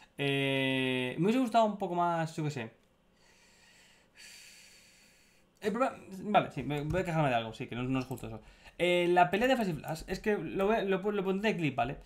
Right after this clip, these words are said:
Como he dicho, pero la pelea de Flash y Flash es fea. ¿Por qué? Porque no hemos,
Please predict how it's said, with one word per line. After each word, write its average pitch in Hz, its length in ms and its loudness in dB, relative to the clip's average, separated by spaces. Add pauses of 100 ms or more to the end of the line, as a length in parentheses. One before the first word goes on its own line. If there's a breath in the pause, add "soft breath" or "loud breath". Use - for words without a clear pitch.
(240 soft breath)
Como 135 140 2
he 135 40 2
dicho, 165 180 -4
pero 139 220 -2 (160)
la 180 140 0
pelea 226 200 2
de - 0 -
Flash 214 280 4
y - 60 -10
Flash - 80 -20 (240)
es - 760 0 (280)
fea. 170 380 4 (220)
¿Por 170 140 0
qué? 185 320 -2 (100)
Porque 170 240 0
no 202 80 4
hemos, 233 380 2